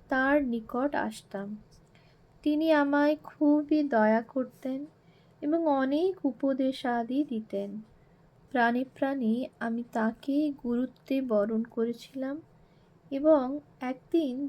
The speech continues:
দীক্ষা নেবার অভিলাষ জানালে তিনি আশ্বাস দিয়ে বলেছিলেন, 'দীক্ষা হয়ে যাবে, তবে এত তাড়াতাড়ি করার কোনো প্রয়োজন নেই। এখন যেমন বলে দিচ্ছি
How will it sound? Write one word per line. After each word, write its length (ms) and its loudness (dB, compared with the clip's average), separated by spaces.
দীক্ষা 420 -4
নেবার 380 2
অভিলাষ 640 0
জানালে 560 -4
তিনি 240 -2
আশ্বাস 540 0
দিয়ে 240 0
বলেছিলেন, 840 -4
'দীক্ষা 520 0
হয়ে 260 0
যাবে, 500 -4
তবে 580 2
এত 300 -4
তাড়াতাড়ি 760 2
করার 520 2
কোনো 400 -4
প্রয়োজন 580 -2
নেই। 360 -6
এখন 520 -4
যেমন 540 0
বলে 280 0
দিচ্ছি 640 -6